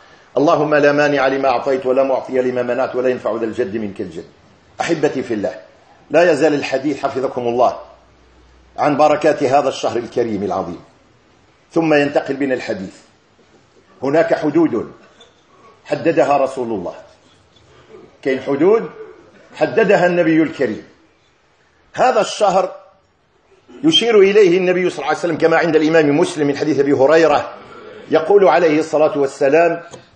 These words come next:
"إذا انتصف شعبان فلا تصوموا". هذا حد حدده النبي الكريم، إذا انتصف شعبان قال: "فلا تصوموا".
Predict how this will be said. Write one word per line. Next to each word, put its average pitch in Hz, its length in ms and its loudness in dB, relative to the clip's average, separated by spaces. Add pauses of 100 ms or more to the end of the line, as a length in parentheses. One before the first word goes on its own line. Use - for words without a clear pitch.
(140)
"إذا 175 240 2
انتصف 190 880 0 (1120)
شعبان 185 720 2 (380)
فلا 147 280 -6
تصوموا". 117 520 -8 (1700)
هذا 147 200 4
حد 233 360 0 (520)
حدده 185 420 0
النبي 180 400 -2
الكريم، 123 400 -8 (600)
إذا 202 220 4
انتصف 214 920 0
شعبان 254 540 0
قال: 233 300 2
"فلا 240 360 4
تصوموا". 180 640 0